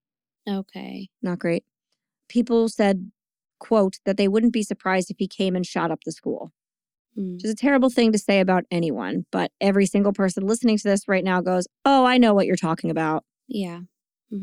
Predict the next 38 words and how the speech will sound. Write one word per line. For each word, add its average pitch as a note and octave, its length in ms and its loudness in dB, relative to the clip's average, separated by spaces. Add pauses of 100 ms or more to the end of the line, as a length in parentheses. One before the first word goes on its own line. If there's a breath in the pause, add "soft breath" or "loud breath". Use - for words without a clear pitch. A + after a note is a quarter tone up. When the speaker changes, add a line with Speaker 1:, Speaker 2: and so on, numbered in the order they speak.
(120)
Speaker 2:
Mm-hmm. - 560 -12
Speaker 1:
And B3+ 100 6
now B3+ 280 2
also G#3 760 2
he, G#3 580 2 (680)
you G3 160 -2
know, D#3+ 220 -6
he F3+ 160 -6
seems F3+ 420 -2
to F#3+ 100 -8
like F3 260 -6
all E3+ 160 -6
this E3+ 280 -6
war F3 460 -4
stuff E3 540 -10
Speaker 2:
Right, A3 140 2
Speaker 1:
and - 80 2
Speaker 2:
right. G#3 140 2
Speaker 1:
being D#3+ 180 2
soldiers. D#3+ 640 -6
So E3 100 -6
he D3+ 120 -4
could F3 120 -8
also D#3 320 -6
be, D3 220 -8
like, C#3+ 260 -6 (640)
you F3 200 -2
know, D3+ 180 -6
drawing D#3 840 -2
guns D3+ 580 -2
Speaker 2:
Yeah. C4+ 180 2
Speaker 1:
based C#4+ 160 -2
on, D3+ 460 -4 (120)
like, D3 300 -6
wartime D#3 800 -4
things D3 560 -6
versus, D3 320 -8
like, C3+ 280 -8